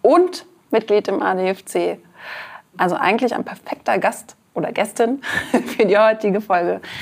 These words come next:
Mit diesen Worten möchte ich dich auch gleich herzlich willkommen bei uns im Studio heißen. Wir freuen uns sehr, dass du heute bei uns bist. Du hast ja mit deinem Fahrrad schon die halbe Welt gesehen und warst sogar in Neuseeland. Und da würde ich schon die erste Frage an dich abgeben.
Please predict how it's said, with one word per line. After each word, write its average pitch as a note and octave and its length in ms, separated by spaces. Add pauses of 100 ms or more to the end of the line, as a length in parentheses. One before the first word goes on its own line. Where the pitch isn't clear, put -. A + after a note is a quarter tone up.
(140)
Mit F#3+ 160
diesen A3 220
Worten B3+ 340 (120)
möchte G#3 240
ich G#3 60
dich - 140
auch A3 80
gleich G#3+ 240
herzlich G#3+ 280
willkommen G#3 280
bei G#3 140
uns - 320 (640)
im G#3+ 120
Studio A3 600
heißen. G3+ 460 (180)
Wir - 120
freuen G#3 160
uns G#3 80
sehr, G#3+ 120
dass A#3 140
du G#3+ 100
heute G3+ 220
bei F#3+ 180
uns C#4 140
bist. D4 340 (1040)
Du - 60
hast A3 100
ja C#4 80
mit A3+ 160
deinem G3 160
Fahrrad A3+ 400
schon G#3 180
die G3 120
halbe F#3 260
Welt A#3+ 220
gesehen A#3 260
und - 140
warst F#3+ 180
sogar F#3 240
in F3+ 100
Neuseeland. F#3+ 720 (500)
Und F#3 800
da F3+ 140
würde F#3+ 160
ich A3 60
schon G3+ 140
die F#3+ 60
erste A3 260
Frage G3 380
an F#3 140
dich G#3+ 100
abgeben. G3+ 500